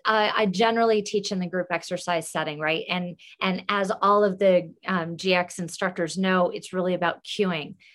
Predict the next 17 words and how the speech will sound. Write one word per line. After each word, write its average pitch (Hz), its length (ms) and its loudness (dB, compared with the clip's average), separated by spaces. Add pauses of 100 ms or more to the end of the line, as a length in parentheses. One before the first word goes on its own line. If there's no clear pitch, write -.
Now, 185 400 4
short 285 360 4
foot 262 160 2
is 220 140 4
the 220 80 -2
clinical 202 460 -2
term 185 260 -4
for 175 140 -8
the 160 140 -2
exercise, 156 600 -4
and 156 160 -10
sometimes 180 480 -4
I'll 165 100 -2
say 160 260 -4
that 160 140 -4
in 151 160 -8
classes, 151 600 -6